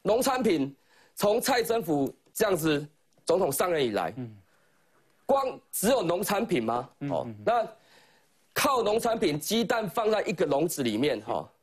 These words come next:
Speaker 2: 哦。
Speaker 1: 就可以解决一切吗？
Speaker 2: 嗯。
Speaker 1: 其实也不是这样子。
Speaker 2: 哦，那，诶，谢金河先生啊，诶，伊最近写脸书，伊讲啊，“有志大为者，请把自己的管区照顾好。”啊，所有的政治人物啊，都喜欢说啊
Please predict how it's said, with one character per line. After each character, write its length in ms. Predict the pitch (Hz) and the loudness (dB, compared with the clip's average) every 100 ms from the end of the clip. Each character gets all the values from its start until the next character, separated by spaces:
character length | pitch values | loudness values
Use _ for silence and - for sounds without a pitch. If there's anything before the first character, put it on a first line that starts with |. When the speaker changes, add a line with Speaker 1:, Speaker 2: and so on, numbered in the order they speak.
| _ | _
Speaker 2:
哦。 120 | 113 - | -10 -8
Speaker 1:
就 140 | - 226 | 0 2
可 80 | 196 | 2
以 60 | |
解 120 | 151 | 0
决 140 | 139 151 | 2 0
一 40 | |
切 160 | 160 175 | 2 2
吗？ 220 | 147 139 | 2 -2
Speaker 2:
嗯。 240 | 156 160 147 | -2 -2 0
Speaker 1:
其 80 | 160 | 0
实 60 | |
也 60 | 156 | 0
不 100 | 127 | -2
是 100 | 135 | -4
这 120 | 143 | -2
样 100 | 104 | -4
子。 140 | - - | -6 -4
Speaker 2:
哦， 140 | 139 - - - | -4 -4 -20 -4
那， 200 | - 277 - - | 0 0 -2 -2
诶， 380 | 165 156 147 151 - - | 0 2 0 -4 -12 -4
谢 240 | - 247 | 0 0
金 240 | 240 233 | 2 2
河 140 | 156 135 | 2 2
先 180 | 165 147 | 0 0
生 160 | 151 | -2
啊， 180 | 135 - _ _ _ | -2 -4 _ _ _
诶， 200 | 147 139 | 0 0
伊 240 | 160 156 147 _ _ - - | 0 0 -2 _ _ -20 -20
最 220 | - 208 160 | -4 0 2
近 140 | 147 | 2
写 140 | 160 | 2
脸 160 | 156 120 | 0 -2
书， 160 | - 160 | -4 -6
伊 100 | 143 | -2
讲 160 | 165 | 0
啊 180 | 160 120 _ - | 0 -4 _ 0
，“有 200 | 151 131 | 0 2
志 240 | 240 202 | 0 0
大 260 | - 190 175 | 0 -2 0
为 140 | 156 | 0
者， 240 | - 123 | -2 -8
请 320 | 113 - 147 190 | -6 -2 -2 -2
把 220 | 139 113 | -4 -6
自 180 | - 156 | -6 -8
己 140 | 123 | -8
的 100 | 117 | -10
管 300 | - 127 104 | -4 -4 -4
区 240 | - - - | -4 -4 -2
照 220 | - 120 | -2 -2
顾 200 | - 123 | -4 -10
好。” 220 | - - _ _ _ - | -10 -20 _ _ _ -4
啊， 260 | 147 120 - _ _ | -2 -2 -8 _ _
所 220 | - 262 | -2 2
有 80 | 240 | 2
的 60 | 214 | 2
政 180 | 254 | 0
治 80 | 190 | 0
人 180 | 180 202 | 0 0
物 140 | 202 196 _ _ | 0 -2 _ _
啊， 200 | 160 160 | -2 -2
都 220 | 160 240 | 0 0
喜 140 | - | 0
欢 160 | 185 208 | -2 2
说 120 | 208 220 | 0 0
啊 240 | 233 | -2